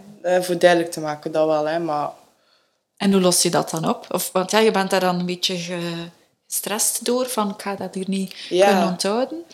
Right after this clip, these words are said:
Speaker 1: Dat, ik had zo'n keer dat ik een bord zette. En, ehm, en in het vijfde seizoen, want, eh, ze deden melkgeit eigenlijk.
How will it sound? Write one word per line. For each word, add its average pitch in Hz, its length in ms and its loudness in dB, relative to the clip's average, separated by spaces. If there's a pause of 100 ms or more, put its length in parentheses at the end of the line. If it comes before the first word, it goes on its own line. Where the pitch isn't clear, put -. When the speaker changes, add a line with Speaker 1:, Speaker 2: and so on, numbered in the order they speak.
(200)
Speaker 1:
Dat, 185 500 8
ik 190 120 -4
had 196 160 4
zo'n 226 160 4
keer 220 200 2
dat 202 100 8
ik 208 80 -4
een 175 180 0
bord - 320 0
zette. 247 500 -2 (260)
En, 180 240 0
ehm, 175 380 0 (640)
en 185 280 -4
in 180 60 -6
het 175 120 -4
vijfde 190 240 0
seizoen, 190 460 -2 (240)
want, 175 320 -4
eh, 175 200 2
ze 165 240 -4
deden 165 420 0
melkgeit 214 680 -4
eigenlijk. 214 600 -8